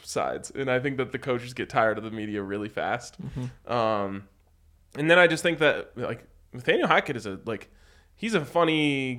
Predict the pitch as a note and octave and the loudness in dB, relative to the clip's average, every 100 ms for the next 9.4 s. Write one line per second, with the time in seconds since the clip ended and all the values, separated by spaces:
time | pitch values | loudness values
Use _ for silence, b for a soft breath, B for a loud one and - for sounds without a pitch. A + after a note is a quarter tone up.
0 | B2+ D#3 D#3+ D3+ C#3+ C3 B2+ B2 A#2+ A2+ | -4 -4 -4 -6 -4 -4 -2 -2 -2 0
1 | A2 G#2+ D3 D#3 A#2 A2+ F3 E3+ B2 - | -2 0 2 2 2 -4 -4 -2 -2 -4
2 | - D3+ D3+ C#3 B2+ - - A2 - - | -6 -2 0 0 -2 -4 -6 -6 -8 -10
3 | - - A#2+ F#2 F2+ F2 A1+ D#2 - G2 | -4 -4 -2 -6 -6 -8 -6 -8 -4 -2
4 | C#3+ G3 b b b b C#3 C#3+ C#3+ - | -2 -4 b b b b 0 2 2 0
5 | C#3+ C#3 C3 - B2+ B2 C3+ C3+ - E3+ | -4 -4 -6 -8 -2 0 0 0 0 0
6 | B2 A2+ A#2 A2+ A2+ G#2 A2 B2+ B2 B2 | 0 0 -2 -8 -4 -4 -2 -2 -2 -4
7 | - - A#2+ B2 G#2 B2 - - _ - | -10 -8 -4 -2 -2 -6 -10 -20 _ -20
8 | - A2 A2 C#3 C3+ B2+ C#3 C3+ C#3+ D#3+ | -6 -6 -4 -4 -2 -2 -2 -4 -2 -4
9 | F#3+ F#3+ - | -4 -6 -8